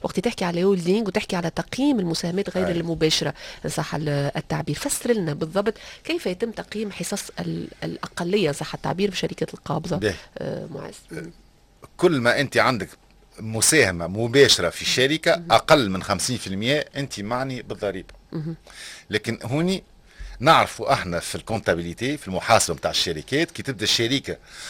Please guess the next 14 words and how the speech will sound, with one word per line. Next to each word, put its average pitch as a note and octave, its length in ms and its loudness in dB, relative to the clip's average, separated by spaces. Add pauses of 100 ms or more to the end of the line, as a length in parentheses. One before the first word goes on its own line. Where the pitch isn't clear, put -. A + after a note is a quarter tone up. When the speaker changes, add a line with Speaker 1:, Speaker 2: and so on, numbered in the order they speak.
(100)
Speaker 2:
عندها A2 320 4
مساهمه A2+ 500 0
في G2 180 -6
شركه F#2+ 500 0
اخرى، F#3 420 6
Speaker 1:
مهم. E3+ 80 -12 (200)
Speaker 2:
فما G3+ 220 10
معايير C#3 640 4
محاسبيه F#2+ 640 0
تقول E3+ 240 2
لنا G3 160 4
كيفاش D#3+ 500 2
يلزم D3+ 280 -2
انت، D#3+ 260 -6